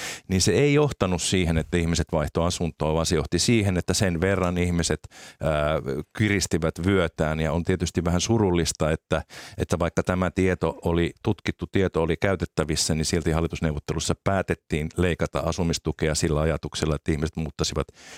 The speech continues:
pienempiä ja edullisempiin asuntoihin. Eli tää ei mene näin yksi yhteen, että me ihmiset ollaan niin monimutkaisia olentoja, että nämä kuuluisat Excelit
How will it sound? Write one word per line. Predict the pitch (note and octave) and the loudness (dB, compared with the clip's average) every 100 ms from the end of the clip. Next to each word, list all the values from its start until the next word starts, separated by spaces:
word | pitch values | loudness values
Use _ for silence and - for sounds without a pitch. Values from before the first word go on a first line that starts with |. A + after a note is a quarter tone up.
| - | -6
pienempiä | - E2+ D2+ D#2+ | -2 0 0 2
ja | D#2 | 2
edullisempiin | D#2+ D2+ D2+ D#2 D#2 - | 0 0 -2 -2 -2 -2
asuntoihin. | F2+ F#2 E2 - D#2+ D2+ D#2 - - - F2+ | -2 0 -2 0 0 0 -2 -6 -12 -6 0
Eli | F#2 - | 0 2
tää | C3 A2+ | 2 2
ei | C3+ | 2
mene | D3+ C#3 | 2 4
näin | A#2 A#2+ | 4 4
yksi | C3 - A2+ | 2 2 2
yhteen, | G#2+ - G2 F2 | 2 2 2 2
että | E2+ F#2 | 2 2
me | G2+ | 4
ihmiset | C3+ B2+ G2+ F#2+ | 4 4 2 2
ollaan | G2+ A2 A2 | 0 2 2
niin | B2 | 2
monimutkaisia | C3+ D#3 A#2+ F#2+ - F2+ G2+ F#2 | 4 4 4 2 0 0 2 2
olentoja, | A2+ A#2+ F2 E2 D#2+ | 4 2 2 2 0
että | - F2 | 2 0
nämä | F2+ E2+ | 0 2
kuuluisat | G#2+ G2+ F#2 F2 G2 | 2 4 4 2 2
Excelit | G2+ - F#2 D2+ | 0 0 0 0